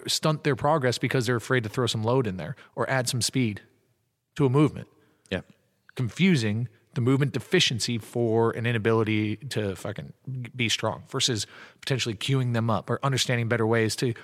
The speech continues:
Speaker 1: to communicate a movement expectation to maintain alignment for, of, let's say, one of our primals, right? So, so that's my guess, what people are doing.
Speaker 2: Well, this leads us right into another question.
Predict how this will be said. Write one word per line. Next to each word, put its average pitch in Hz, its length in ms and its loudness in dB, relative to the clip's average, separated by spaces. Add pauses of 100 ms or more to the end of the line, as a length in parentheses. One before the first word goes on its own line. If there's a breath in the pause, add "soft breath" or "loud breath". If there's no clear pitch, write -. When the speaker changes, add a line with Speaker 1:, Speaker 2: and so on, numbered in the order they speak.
(240 loud breath)
Speaker 1:
to - 100 -8
communicate 135 520 0
a 113 40 -2
movement 117 400 0
expectation 101 760 -2 (240 loud breath)
to - 80 -4
maintain 120 440 0
alignment 104 520 -2 (240 soft breath)
for, 110 580 2
of, 104 260 -4
let's 113 160 -4
say, 104 300 0
one 113 180 0
of 101 100 0
our 104 80 2
primals, 92 540 -6
right? 107 240 0 (1500 loud breath)
So, 180 360 4 (1160 loud breath)
so - 180 -4 (400)
that's 156 380 0
my 120 280 2
guess, 95 380 -4
what 98 140 -6
people 113 240 -4
are 98 60 -2
doing. 82 320 -4 (240)
Speaker 2:
Well, 147 120 -4
this 131 240 0
leads 120 240 0
us 107 200 -2
right 110 240 0
into 101 220 -2
another 98 240 0
question. 104 460 -2